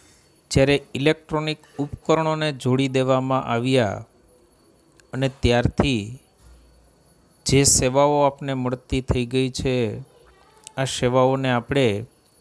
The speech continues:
ઇલેક્ટ્રોનિક બેન્કિંગ આ નામથી ઓળખીએ છીએ. હવે આમની પ્રક્રિયા શું હોય છે એ આપણે સમજીએ.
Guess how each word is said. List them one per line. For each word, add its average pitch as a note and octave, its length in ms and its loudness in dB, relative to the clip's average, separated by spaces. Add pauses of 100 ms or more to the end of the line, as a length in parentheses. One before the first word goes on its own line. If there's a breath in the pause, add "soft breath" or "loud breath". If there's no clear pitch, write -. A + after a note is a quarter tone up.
(720 soft breath)
ઇલેક્ટ્રોનિક C#3+ 840 0 (240)
બેન્કિંગ B2 840 0 (1400 loud breath)
આ D3+ 100 2
નામથી B2 420 -2
ઓળખીએ G#2+ 500 -2
છીએ. D3 380 -2 (2000 soft breath)
હવે D#3 160 4
આમની E3 200 0
પ્રક્રિયા E3+ 540 2
શું E3 260 -2
હોય B2+ 160 0
છે C3 180 -2
એ C3 80 2
આપણે A#2+ 260 -2
સમજીએ. A2+ 680 -4